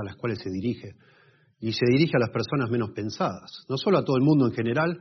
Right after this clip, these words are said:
sino que, eh, sigue hablando acá y dice que les va a hablar a, a personas simples, a personas burladoras, a insensatos. Aún así, a la gente que menos es,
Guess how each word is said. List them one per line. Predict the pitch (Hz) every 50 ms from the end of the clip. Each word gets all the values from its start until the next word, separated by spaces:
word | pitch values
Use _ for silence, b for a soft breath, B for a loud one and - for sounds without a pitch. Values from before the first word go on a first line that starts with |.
| b b b b b b
sino | b - - 123 156 151
que, | 147 127 110 95 - - _ _
eh, | - 123 120 120 120 120 - - -
sigue | 160 160 151
hablando | 135 131 143 156 147 143
acá | 127 123 - 160 160
y | 131 123
dice | 139 147 - - 127 113 101 b b b b b b b b b b b b b _ _
que | _ - 110
les | 110 104
va | 107 127
a | 127
hablar | 127 123 131 131 123 110 101 98 - - _ _ _ _
a, | - - 101 104 104 104 104
a | 107 -
personas | 104 104 - - 127 113 110 -
simples, | - 156 156 131 101 - 101 92 - - - - - _ _ _ _ _ _ _ _ _ _ _ _ _
a | - 110
personas | 104 - 113 - - 135 127 120 113 101 - - - - - - - _ _ _ _ _ _ _
burladoras, | 113 104 101 107 110 131 151 147 120 107 101 - - - - - - _ _
a | -
insensatos. | 113 107 - - 110 104 101 - - 147 - - - 98 - - - _ _ _ _ _ _ _ _
Aún | - - 123 156 156
así, | 135 - - - - 170 110 - B B B B B B B B
a | - 107
la | 107 98
gente | - 156 160 143 123
que | 120 123
menos | 123 127 143 147 139 135 117 - -
es, | 120 -